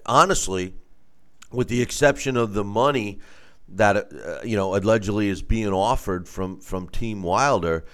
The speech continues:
I, I think that that was the only reason that the first fight could have been in the U S. Every other thing points to the first fight being in, in the U K.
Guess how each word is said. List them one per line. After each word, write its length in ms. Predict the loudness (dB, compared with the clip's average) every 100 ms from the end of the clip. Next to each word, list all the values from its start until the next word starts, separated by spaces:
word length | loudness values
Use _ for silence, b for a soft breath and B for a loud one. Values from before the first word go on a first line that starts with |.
| b b b -12
I, 280 | -8 -6 -6 -6
I 120 | -6
think 240 | -2 -2 0
that 160 | 0
that 180 | 2 2
was 140 | 0
the 200 | -4 -8 -2
only 720 | 2 2 2 0 0 -2 -6 b b b b -20 -10
reason 720 | 2 4 6 2 -4 -6 -12 -4
that 200 | -2 -2
the 80 |
first 340 | -4 2 2 0
fight 420 | 2 4 4 -2
could 260 | 4 8 8
have 380 | 6 0 -4
been 240 | -2 0 -2
in 100 | -8
the 80 | -6
U 280 | -6 -2
S. 220 | -2 -2 2
Every 280 | 4 6 6
other 220 | 6 4
thing 300 | 0 -2 -2
points 440 | -4 -4 -4 -6 -6
to 120 | -6
the 120 | -6
first 320 | -4 -4 -4
fight 340 | -2 0 0 0
being 340 | -2 0 -4
in, 220 | -4 -6
in 200 | -6 -6
the 80 | -4
U 200 | -6 -8
K. 420 | 0 4 6 4